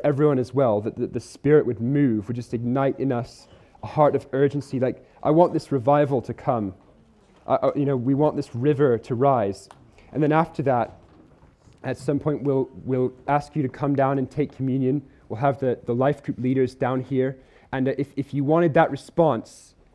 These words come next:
if you're responding for that, then come down and get prayer down here as well. And then finally,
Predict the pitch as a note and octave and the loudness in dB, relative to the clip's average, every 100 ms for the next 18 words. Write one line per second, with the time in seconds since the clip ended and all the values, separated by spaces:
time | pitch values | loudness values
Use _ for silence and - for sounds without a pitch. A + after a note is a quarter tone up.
0 | _ _ _ _ _ _ - C#3+ D3 C#3+ | _ _ _ _ _ _ -10 -2 0 0
1 | - D#3 D#3+ E3+ - C3 A#2+ - C3+ A#2+ | 0 2 4 2 0 -2 -2 0 -2 -4
2 | - E3+ E3+ D#3+ D#3 B2+ - - - D3+ | 0 0 4 4 2 2 0 0 2 4
3 | D3 D3 C#3 - D3+ C3+ A2 C3+ C3 F#2+ | 4 2 0 0 2 2 2 2 2 0
4 | - _ _ _ - - D3+ D#3 D3+ - | -4 _ _ _ -20 -4 0 2 0 2
5 | E3+ F3 E3 C3 A2 | 4 4 4 2 -2